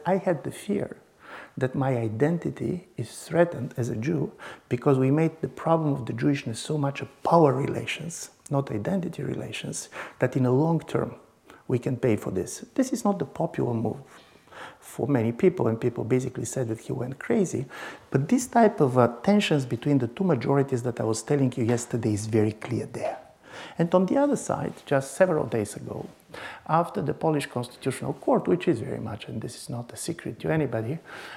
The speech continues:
uh, under the influence of the government, decided to declare,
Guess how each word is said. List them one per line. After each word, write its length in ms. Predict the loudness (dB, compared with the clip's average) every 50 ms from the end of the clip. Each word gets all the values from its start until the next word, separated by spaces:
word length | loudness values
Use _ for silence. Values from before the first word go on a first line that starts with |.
| -14 -6
uh, 200 | -2 0 0 2 2
under 220 | 0 0 0 0
the 100 | 2 2
influence 400 | 0 0 0 -2 -4 -4 -4 -6
of 100 | -8 -8
the 60 | -6
government, 760 | -2 2 2 2 2 2 0 -2 -2 -4 -6 -10 -12 -10 -8
decided 600 | -6 -6 -4 0 2 6 6 6 6 4 -2 -4
to 120 | -6 -8 -6
declare, 600 | -6 -6 -2 2 4 4 4 4 2 -2 -4